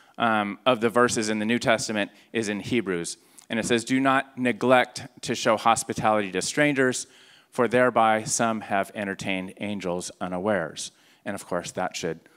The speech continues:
like, click back to our mind, and we'd be thinking about who? Abraham, right? Abraham entertained angels, um, unawares. So, um, I think of, I think of loving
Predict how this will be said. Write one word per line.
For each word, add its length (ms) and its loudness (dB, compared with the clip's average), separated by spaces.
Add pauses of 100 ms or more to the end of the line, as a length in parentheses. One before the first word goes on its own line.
(160)
like, 260 -6
click 300 -6
back 260 0
to 100 -8
our 100 0
mind, 320 -2
and 120 -8
we'd 140 -2
be 80 -6
thinking 320 -10
about 260 -2
who? 240 0 (1800)
Abraham, 520 -6
right? 340 -6
Abraham 540 -10 (180)
entertained 680 -10 (440)
angels, 600 -6 (540)
um, 340 -12
unawares. 500 -6 (960)
So, 300 4
um, 320 4 (1000)
I 100 6
think 200 2
of, 180 4 (260)
I 60 6
think 200 4
of 200 2
loving 760 4